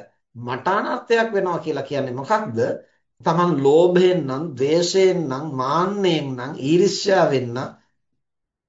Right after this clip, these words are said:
ඒ ප්‍රකාශනය කරන්නේ, ඒ කාර්ය කරන්නේ, සිතුවිල්ල සිතන්නේ, එතනම තමන්ට අනර්ථයක්. ඒක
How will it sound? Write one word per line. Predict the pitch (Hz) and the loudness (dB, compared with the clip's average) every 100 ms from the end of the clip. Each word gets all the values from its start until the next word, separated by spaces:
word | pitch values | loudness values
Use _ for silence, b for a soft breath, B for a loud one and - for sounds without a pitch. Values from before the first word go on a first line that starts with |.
| _ _ _ 135 | _ _ _ -2
ඒ | 151 | 0
ප්‍රකාශනය | 147 143 165 175 185 170 143 | 0 2 2 2 2 2 0
කරන්නේ, | 160 160 139 127 170 | 0 0 0 -2 -4
ඒ | 170 | -4
කාර්ය | 160 139 165 180 175 | 0 4 4 4 0
කරන්නේ, | 160 165 165 147 151 | 0 -4 -4 -8 -8
සිතුවිල්ල | 143 - 190 190 175 | -8 2 4 6 4
සිතන්නේ, | 156 151 127 135 - b b 156 | 2 -2 -4 -4 -8 b b -2
එතනම | 156 190 220 | 0 0 0
තමන්ට | - 202 202 - | -2 0 0 -2
අනර්ථයක්. | - 104 - - - - _ _ _ _ _ _ - | -2 -4 -6 -6 -8 -8 _ _ _ _ _ _ -4
ඒක | 175 | -2